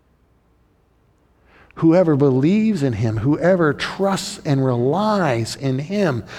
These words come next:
the Son of Man, Jesus Himself, "Whoever relies in me," He's saying,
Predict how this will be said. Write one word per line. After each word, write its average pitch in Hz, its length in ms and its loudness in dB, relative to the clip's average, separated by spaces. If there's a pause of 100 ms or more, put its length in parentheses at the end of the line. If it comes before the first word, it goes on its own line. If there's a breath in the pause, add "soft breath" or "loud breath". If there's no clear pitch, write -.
(140 loud breath)
the 131 100 0
Son 180 280 0
of 160 120 2
Man, 156 380 -2
Jesus 180 460 0
Himself, 160 420 -2
"Whoever 185 360 2
relies 196 460 0
in 160 160 2
me," 226 220 0
He's 143 180 0
saying, 113 420 -6